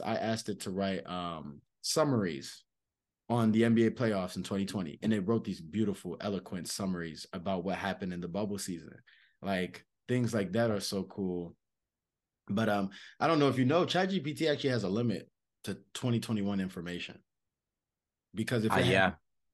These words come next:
Speaker 1: right, if it had modern information, it actually would be, like, a super dangerous tool. 'Cause then it could, like, maybe make some market predictions. But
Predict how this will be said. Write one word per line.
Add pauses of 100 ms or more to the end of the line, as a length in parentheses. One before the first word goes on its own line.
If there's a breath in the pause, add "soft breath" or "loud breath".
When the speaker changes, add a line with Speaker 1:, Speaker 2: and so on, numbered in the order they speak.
(140)
Speaker 1:
right,
if
it
had
modern
information,
it
actually
would
be,
like,
a
super
dangerous
tool. (560)
'Cause
then
it
could,
like, (100)
maybe
make
some
market
predictions.
But